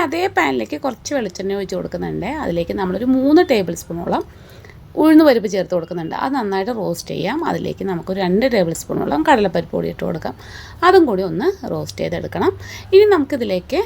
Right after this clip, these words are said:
എരിവിന് ആവശ്യമായ മുളക് ചേർത്ത് കൊടുക്കാം. അപ്പം ഞാനിതിലേക്ക് ഒരു നാലഞ്ച് വറ്റൽമുളക് ഇട്ട് കൊടുക്കുന്നുണ്ട്. അപ്പം നിങ്ങൾക്ക് എത്ര എരിവ് വേണോ അതിനനുസരിച്ച് ചേർത്ത് കൊടുക്കാം കേട്ടോ. ഇനി നന്നായിട്ട് ഇത് അതുപോലെ ഒന്ന് റോസ്റ്റ് ചെയ്തെടുക്കുന്നുണ്ട്. ഇനി ഇതിലേക്ക് നമ്മൾ അര സ്പൂണോളം ജീരകം ഇട്ട് കൊടുക്കുന്നുണ്ട്.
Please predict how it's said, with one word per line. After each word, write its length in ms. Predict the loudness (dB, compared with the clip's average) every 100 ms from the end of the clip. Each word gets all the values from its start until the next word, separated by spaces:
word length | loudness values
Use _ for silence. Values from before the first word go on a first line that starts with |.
| -2
എരിവിന് 260 | -2 -2 -2
ആവശ്യമായ 340 | -4 -4 -4 -2 -2
മുളക് 220 | 0 0 0
ചേർത്ത് 200 | -4 -6
കൊടുക്കാം. 240 | -8 -8 -10
അപ്പം 100 | -12 _ _ _ _ -20 -12 2
ഞാനിതിലേക്ക് 440 | 4 4 2 -2 -2
ഒരു 60 | -2
നാലഞ്ച് 320 | -2 -2 0 0
വറ്റൽമുളക് 420 | 0 -2 -4 -6
ഇട്ട് 100 | -4 -4
കൊടുക്കുന്നുണ്ട്. 480 | -4 -4 -4 -2 -4
അപ്പം 140 | -4 -2
നിങ്ങൾക്ക് 280 | 0 0 0
എത്ര 140 | 2 4 4
എരിവ് 180 | 4 2
വേണോ 180 | 2 0
അതിനനുസരിച്ച് 480 | 0 -2 -2 -6 -4 -2
ചേർത്ത് 220 | -2 0
കൊടുക്കാം 220 | -2 -2
കേട്ടോ. 140 | -2 -2
ഇനി 60 | 0 0
നന്നായിട്ട് 300 | 2 2 2
ഇത് 80 | 2
അതുപോലെ 200 | 2 0 0
ഒന്ന് 80 | 2
റോസ്റ്റ് 260 | 2 0 -2
ചെയ്തെടുക്കുന്നുണ്ട്. 600 | -2 -4 -2 0 2 0 -2 -8 -18 _ _ _ _ _ _ -2
ഇനി 120 | 0 2
ഇതിലേക്ക് 340 | 2 0 0 -2
നമ്മൾ 200 | -2 -2 -4 -6 -8 0
അര 80 | 2 2
സ്പൂണോളം 420 | 2 2 2 2 2
ജീരകം 320 | 2 0 0
ഇട്ട് 80 | 0
കൊടുക്കുന്നുണ്ട്. 400 | 0 0 -2 -4